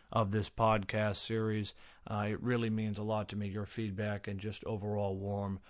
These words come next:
response. Uh, and it, it just makes it all that more worthwhile, uh, to have the engagement with you, the listeners. So, again, I thank you, and, uh, please, uh,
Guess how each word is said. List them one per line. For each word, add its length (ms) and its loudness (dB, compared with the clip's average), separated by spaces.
response. 840 0
Uh, 340 -6
and 180 -4
it, 240 -6
it 120 -6
just 300 -6
makes 300 4
it 60 6
all 180 8
that 180 2
more 320 -2
worthwhile, 680 0
uh, 360 -6
to 80 -8
have 180 -4
the 120 -2
engagement 520 -2
with 160 -8
you, 120 -2
the 80 -4
listeners. 480 -4
So, 300 -2
again, 360 -2
I 140 8
thank 380 4
you, 360 2
and, 320 -2
uh, 160 -2
please, 340 -2
uh, 180 -2